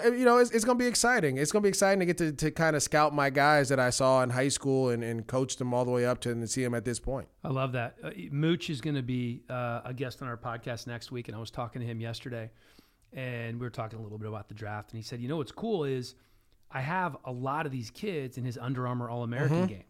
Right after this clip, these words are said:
Speaker 1: Yeah.
Speaker 2: And so, like, Kyle Pitts, there's ten guys every year that he has a personal relationship with because he coached him in that game.
Speaker 1: Yeah.
Speaker 2: So, like you, watching all your Pee Wee Leaguers come up and
Speaker 1: Yeah, but
Speaker 2: through, and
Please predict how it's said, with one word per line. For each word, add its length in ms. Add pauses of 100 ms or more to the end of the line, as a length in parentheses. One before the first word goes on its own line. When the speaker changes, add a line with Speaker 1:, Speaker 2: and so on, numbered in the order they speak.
(140)
Speaker 1:
Yeah. 320
Speaker 2:
And 160
so, 120
like, 140
Kyle 320
Pitts, 340
there's 120
ten 240
guys 260
every 200
year 200
that 160
he 300
has 280
a 80
personal 460
relationship 640
with 160
because 240
he 80
coached 440
him 100
in 80
that 200
game. 220
Speaker 1:
Yeah. 180 (220)
Speaker 2:
So, 180
like 360
you, 460 (380)
watching 320
all 120
your 140
Pee 200
Wee 140
Leaguers 340
come 200
up 160
and 100
Speaker 1:
Yeah, 80
but 100
Speaker 2:
through, 160
and 20